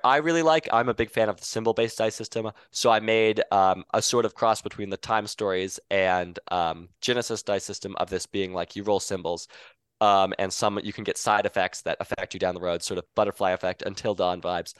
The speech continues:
Uh, it's been a lot of fun to work on. You can find that on Kickstarter if you just look for Slash or Slash R P G.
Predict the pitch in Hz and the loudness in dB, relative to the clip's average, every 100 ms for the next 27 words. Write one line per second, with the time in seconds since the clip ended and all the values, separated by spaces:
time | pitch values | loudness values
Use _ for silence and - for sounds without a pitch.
0 | - _ - 120 - 139 139 147 156 147 | -20 _ 2 2 4 4 6 6 6 2
1 | 135 135 143 156 151 117 107 - 123 117 | 2 0 0 0 -2 -4 -6 0 0 2
2 | 104 101 - 139 - 139 135 131 - 101 | 0 0 -4 -4 0 2 2 -2 -2 -6
3 | - 98 - 92 - 147 151 143 - 101 | -6 -8 -8 -8 2 4 4 2 -2 -4
4 | - 98 98 - 90 85 87 131 127 | -2 0 0 -2 -8 -8 -4 0 2